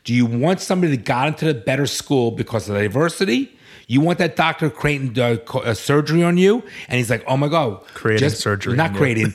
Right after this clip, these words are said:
Speaker 2: <laughs>
Speaker 1: doing, uh, performing surgery on you just because he's like, he got into the Ivy League school because he's Indian or black or whatever it is, or Spanish, because, what, you cutting me off?
Speaker 2: Yeah, this is not a good, okay, just
Speaker 1: All right, I'll,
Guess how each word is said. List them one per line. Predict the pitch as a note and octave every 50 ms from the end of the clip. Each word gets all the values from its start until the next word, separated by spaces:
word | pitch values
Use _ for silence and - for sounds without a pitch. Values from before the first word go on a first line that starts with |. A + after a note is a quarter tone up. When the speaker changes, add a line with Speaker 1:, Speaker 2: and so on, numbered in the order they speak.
| - C4 -
Speaker 2:
<laughs> | - - -
Speaker 1:
doing, | G2+ B2+ C3+ D3 D3 - -
uh, | A#2+ B2+ B2 A#2+ B2 A#2+ A2+ G#2+ G#2
performing | A#2+ A2 - C#3+ C#3+ D3 C3+
surgery | - - D3+ D3 C#3+ C3+ D#3 D3+
on | D#3
you | D#3 D3+
just | B2 C#3 C3 - -
because | C#3+ - - D3 C#3 -
he's | - C3+ A#2 A2+
like, | B2+ A#2+ A#2 - - - - -
he | - B2
got | A#2 - C#3 C3+ C3 C3+
into | B2+ - A#2+
the | C#3 - -
Ivy | B2 C3 C#3 C#3 C3+ C3+
League | C3 C3 B2 G#2+
school | - - - - D#3 D3+ C#3 A#2 A2+ A2 G#2 - - - - - -
because | - A#2 A2+ - B2 B2 A#2+ A2 -
he's | - B2 A2 G2+ -
Indian | - C3 D#3 F3 E3 C3 A#2 A2 G#2 G2 G2 G#2 G#2 G#2 - - - _ _
or | - A2+ A2+ A#2 A2
black | G2 - A#2 B2+ D3 D3 C3+ A#2+ A2+ A2+ - - - - - - _ -
or | - A#2 A#2 A#2 A2+ A2 A2 G#2
whatever | G#2 A2+ A#2+ D3 D#3+ C#3 C3+
it | A#2 A2
is, | A2 G#2+ A2 A2 -
or | A#2 A2+ G2+
Spanish, | - - - - D#3 E3 D#3 B2 A2 A#2+ B2 - - - - - - - - -
because, | - A2 - - C3 A#2+ F#2+ F#2+ F#2+ E2+ E2+
what, | G2+ F#2+ E2+ - -
you | G#2 G2+
cutting | F2 - - G#2 G2+ G2+
me | G2+
off? | G#2 A2+ C#3 G#3 - - - - G2+
Speaker 2:
Yeah, | F2+ F2 F2+
this | F2+ G2 - -
is | G#2 G2
not | G#2 F#2 F#2 F2+
a | F2+
good, | - G2 - _ _ _ _ _ C3 C3 - -
okay, | - B2 - - - -
just | - G#2 - -
Speaker 1:
All | F#3
right, | G#3+ G#3+ G3+
I'll, | F3+ F3 E3+